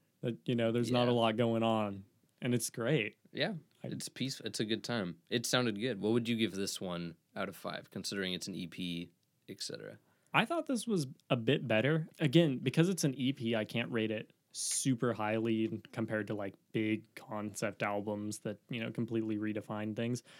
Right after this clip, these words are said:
Speaker 1: But I did think it was really solid. I'd say it's, like, a three point five.
Speaker 2: I agree.
Speaker 1: Oh, yeah.
Speaker 2: Exactly. <laughs>
Speaker 1: It's, it's definitely, like, it's just good to listen to. Um, it's not extremely, like,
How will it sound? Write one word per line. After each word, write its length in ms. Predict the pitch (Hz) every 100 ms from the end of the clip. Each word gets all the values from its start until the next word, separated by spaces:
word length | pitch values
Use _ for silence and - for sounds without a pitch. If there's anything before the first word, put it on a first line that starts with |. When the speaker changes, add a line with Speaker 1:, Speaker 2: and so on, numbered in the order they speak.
| - _
Speaker 1:
But 220 | 139 135 -
I 100 | 117
did 240 | 135 190
think 160 | 247 240
it 80 | 226
was 160 | 156
really 220 | 135 165 147
solid. 500 | - 110 135 107 110
I'd 180 | 117 113
say 120 | -
it's, 140 | 127 127
like, 120 | 123
a 40 |
three 340 | 113 110 107 107
point 360 | - 113 107 -
five. 920 | - 104 101 104 110 120 143 160 156 - - - - - _ -
Speaker 2:
I 200 | 101 107
agree. 1160 | 113 110 104 101 104 107 110 123 139 151 175 196
Speaker 1:
Oh, 420 | 131 120 127 127
yeah. 40 | 120
Speaker 2:
Exactly. 640 | 113 98 90 - - 147 160 - -
<laughs> 280 | - - -
Speaker 1:
It's, 640 | 156 147 - - - - -
it's 200 | 170 147
definitely, 540 | 175 226 285 262 240 202
like, 400 | 147 123 113 - - - - _ _ _ _ -
it's 140 | -
just 180 | 196 175
good 140 | 175 175
to 60 |
listen 320 | 147 165 180 160
to. 300 | 113 107 107
Um, 300 | 120 110 110
it's 160 | 113 -
not 180 | 139
extremely, 1080 | 139 - - - 120 120 120 117 120 117 113
like, 360 | 113 104 98